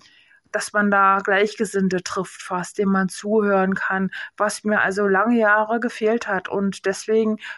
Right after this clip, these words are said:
bin ich so froh, dass es diesen, ähm, Podcast gibt und, ähm, freue mich auf viele neue weitere Folgen und natürlich auch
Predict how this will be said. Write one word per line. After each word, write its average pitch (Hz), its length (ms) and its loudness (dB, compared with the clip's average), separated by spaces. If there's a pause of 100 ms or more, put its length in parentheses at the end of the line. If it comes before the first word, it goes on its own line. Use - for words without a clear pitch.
bin 269 120 -2
ich 320 180 2
so 226 80 -2
froh, 240 340 -2
dass 202 200 0
es 180 160 -10
diesen, 190 500 0
ähm, 180 300 0
Podcast 185 800 -4 (340)
gibt - 460 -2 (440)
und, 214 420 0
ähm, 202 340 0
freue 220 400 0
mich 214 380 -2
auf 202 160 -2
viele 262 400 0
neue 220 400 2
weitere 196 480 0
Folgen 208 600 0
und 190 280 -2
natürlich 196 560 -2
auch 185 260 -2